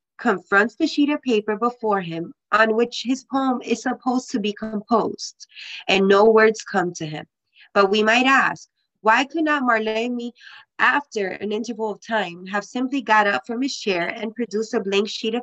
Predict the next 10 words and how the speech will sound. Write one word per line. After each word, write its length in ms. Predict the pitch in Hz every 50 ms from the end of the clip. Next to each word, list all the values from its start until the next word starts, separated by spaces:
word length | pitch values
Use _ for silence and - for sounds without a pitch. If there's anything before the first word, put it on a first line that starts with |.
| - -
paper 460 | 214 208 190 180 - 175 175 196 196 _ _ _ _ - -
as 220 | 226 233 - -
the 160 | - 247 247 - -
poem 340 | 269 269 262 220 190 190 202 - - - - -
that 160 | - 202 208 202
he 160 | 233 247 240
sat 380 | - - - 196 185 - - 165
down 240 | 175 175 165 170
to 180 | 170 - - 226
write? 400 | 220 233 254 262 226 - - -